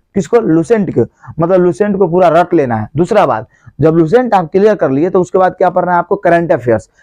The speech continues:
करंट अफेयर्स आपके शुरू में बहुत मायने रखेगा, नीचे हम बताएंगे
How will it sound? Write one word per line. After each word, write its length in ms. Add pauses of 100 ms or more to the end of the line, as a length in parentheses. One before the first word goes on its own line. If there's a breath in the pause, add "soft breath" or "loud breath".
(140)
करंट 280
अफेयर्स 320
आपके 260
शुरू 300
में 120
बहुत 260
मायने 240
रखेगा, 320
नीचे 280
हम 120
बताएंगे 420